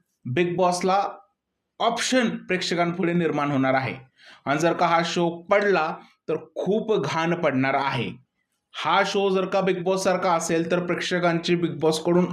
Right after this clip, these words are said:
अजून जास्त अपेक्षा वाढणार आहे. आणि कलर्स मराठीचं तर तुम्हाला माहित आहे, एक वर्ष बिग बॉस आणते, एक वर्ष बिग बॉस आणत नाही. जर का प्रेक्षकांना चल भावा सिटीज सारखा ऑप्शन जर का आवडला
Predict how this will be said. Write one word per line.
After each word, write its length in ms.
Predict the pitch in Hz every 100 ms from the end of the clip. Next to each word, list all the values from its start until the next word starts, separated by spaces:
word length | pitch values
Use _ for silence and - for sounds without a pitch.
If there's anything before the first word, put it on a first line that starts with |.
| 185
अजून 300 | 208 262 247
जास्त 240 | 226 226
अपेक्षा 420 | 196 180 160 -
वाढणार 300 | 151 131 139
आहे. 220 | 147 127 101 - - - - -
आणि 160 | 147
कलर्स 400 | 160 160 160 160
मराठीचं 440 | 170 147 147 151 151
तर 180 | 147 139
तुम्हाला 260 | 139 139
माहित 220 | 139 123 120
आहे, 320 | 117 113 117 135
एक 160 | 139
वर्ष 260 | 135 127 143
बिग 160 | 127
बॉस 340 | 113 127 120 -
आणते, 440 | 139 147 131 143
एक 340 | 135 117 131 135
वर्ष 240 | 131 127
बिग 220 | 127 123
बॉस 240 | 127 131 131
आणत 340 | 147 180 185
नाही. 260 | 160 131 87 - - - - 123
जर 200 | 165 202
का 120 | 202
प्रेक्षकांना 720 | 190 180 170 175 165 165 170 165
चल 300 | - 165 165
भावा 280 | 151 147
सिटीज 360 | 151 147 143 135
सारखा 280 | 147 131 139
ऑप्शन 500 | 135 127 - 147 143
जर 140 | 143
का 240 | 139 151 -
आवडला 500 | 165 220 214 151 117